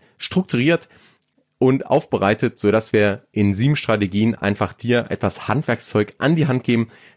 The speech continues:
damit du in den N-F-T-Bereich einsteigen kannst oder dort einfach neue Strategien an die Hand bekommst, um erfolgreiche Trading-Strategien einzusetzen oder deinen eigenen Job vorzubereiten, damit du einfach so ein bisschen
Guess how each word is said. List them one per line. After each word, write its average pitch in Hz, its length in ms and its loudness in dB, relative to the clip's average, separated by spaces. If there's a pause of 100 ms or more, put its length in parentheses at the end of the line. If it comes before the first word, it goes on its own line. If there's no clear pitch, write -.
damit 101 400 0
du 110 300 2 (220)
in 104 180 2
den 101 140 2
N-F-T-Bereich 82 840 -2
einsteigen 107 480 0
kannst 98 400 -2 (380)
oder 98 340 4
dort 87 480 0
einfach 90 400 -6
neue 101 240 2
Strategien 95 540 0
an 90 80 0
die 85 100 2
Hand 85 120 0
bekommst, - 520 -6 (580)
um 98 340 2 (460)
erfolgreiche 120 800 0 (340)
Trading-Strategien 151 840 0
einzusetzen 117 1400 -2
oder 113 260 0
deinen 101 240 2
eigenen 110 340 0
Job 123 220 0
vorzubereiten, 107 880 -2 (260)
damit 98 240 2
du 95 80 -2
einfach 85 260 -4
so - 140 -6
ein - 20 -4
bisschen 80 360 -6